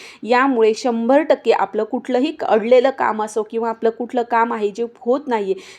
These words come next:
ती कामं असो पूर्णत्वास जाणार आहेत. तुमची ती कामं नक्की शंभर टक्के होणार आहेत. त्याचबरोबर आपल्याला या दिवशी शिवमंदिरातून एक वस्तू आहे जी आपल्याला घरी आणायची आहे, ज्यामुळे बघा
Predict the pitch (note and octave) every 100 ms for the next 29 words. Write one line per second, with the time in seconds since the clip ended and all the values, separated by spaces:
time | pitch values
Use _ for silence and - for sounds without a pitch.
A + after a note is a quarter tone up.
0 | _ C#4 D4+ D4 A#3+ A3+ A3+ B3+ A#3+ B3+
1 | C4 D4 D4+ D4+ C#4+ B3 G#3+ G#3 G#3 A3
2 | A3 A3+ A3 A#3 A3+ A#3 G#3+ A3+ A3+ A#3
3 | A3+ - D#4 C#4 B3 B3+ C4+ C4+ - D4+
4 | A#3+ G3+ F#3 F#3 F#3+ - - - _ C#4+
5 | D#4 D4+ D#4 D4 D4+ C4 B3 A#3 A#3+ A#3+
6 | B3+ A#3 A#3 - A#3+ - C#4 D4+ C#4 A#3
7 | A3 G#3+ A#3 - B3 A#3 A#3+ A#3+ C#4 B3+
8 | A#3+ G#3 C4+ A#3+ A#3 A3+ G#3+ A#3 G#3+ F#3+
9 | F#3+ F#3 G3 F#3 - - F#3 B3+ C#4 D4
10 | C4+ B3+ B3 A#3+